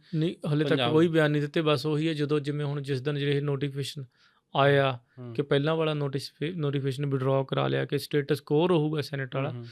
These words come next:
Speaker 1: ਉਸ ਤੋਂ ਪਹਿਲਾਂ ਰਵਨੀਤ ਬਿੱਟੂ ਦਾ ਬਿਆਨ ਆਇਆ ਸੀ ਕਿ ਕੱਲ੍ਹ ਤੱਕ ਇਹ ਮੁੱਦਾ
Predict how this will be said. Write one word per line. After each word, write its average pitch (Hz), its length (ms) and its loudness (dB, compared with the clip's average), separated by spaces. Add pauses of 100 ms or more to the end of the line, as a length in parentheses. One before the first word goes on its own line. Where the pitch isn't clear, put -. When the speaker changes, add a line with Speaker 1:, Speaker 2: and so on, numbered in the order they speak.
(420)
Speaker 1:
ਉਸ 175 120 0
ਤੋਂ 175 120 2
ਪਹਿਲਾਂ 175 480 4
ਰਵਨੀਤ 147 400 4
ਬਿੱਟੂ 147 380 0
ਦਾ 160 100 4
ਬਿਆਨ 135 360 0
ਆਇਆ 127 200 -4
ਸੀ 139 160 -10
ਕਿ 147 120 -12
ਕੱਲ੍ਹ 143 240 -2
ਤੱਕ 143 200 -2
ਇਹ 143 40 0
ਮੁੱਦਾ 135 460 -4